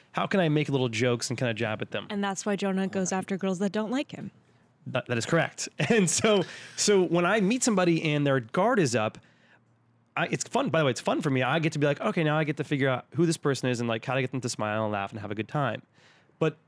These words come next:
Speaker 1: it's consistent that, like, it's weird. These apps, they're very open. People are very open. And then when you meet, there's, like, this guard up and it's like, you're a totally different person. Not physically so much. Physically, it's actually been pretty on point 'cause I also, like, I hate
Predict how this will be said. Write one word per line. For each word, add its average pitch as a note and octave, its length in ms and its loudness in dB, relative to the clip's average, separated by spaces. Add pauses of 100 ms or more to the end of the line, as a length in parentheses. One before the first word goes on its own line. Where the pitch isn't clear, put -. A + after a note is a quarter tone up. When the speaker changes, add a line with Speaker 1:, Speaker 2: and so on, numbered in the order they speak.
(120)
Speaker 1:
it's - 180 -6
consistent D#3 560 0
that, B2+ 160 -4
like, B2 220 -4
it's - 120 -6
weird. E3+ 300 0
These A#2+ 160 -2
apps, F3+ 420 -2 (580)
they're A#2+ 100 -4
very D3+ 200 2
open. C#3+ 440 0
People C#3 220 -4
are - 20 0
very C3 180 2
open. B2+ 280 0
And A2 140 -2
then C3 120 2
when B2 100 0
you A2+ 80 0
meet, D#3 300 2 (160)
there's, A#2+ 160 -4
like, A2 100 -4
this - 160 -10
guard A#2 320 -4
up F#2+ 160 -4
and G#2+ 100 -8
it's G2 140 -8
like, G#2+ 120 -6 (120)
you're A2 140 -8
a G#2+ 60 -10 (100)
totally A#2+ 200 -2
different A2 300 -8
person. G#2+ 440 -10 (400)
Not F3 180 -2
physically E3+ 440 -2
so A#2 160 -4
much. G2 260 -8
Physically, F3 400 0
it's B2+ 100 -2
actually B2 220 -4
been A2 140 -4
pretty A#2+ 380 -2 (400)
on C3 80 -2
point A#2 160 -4
'cause A#2+ 80 0
I C3+ 120 0
also, C3 220 -2
like, A2 260 -4 (440)
I C#3 100 -4
hate - 440 -4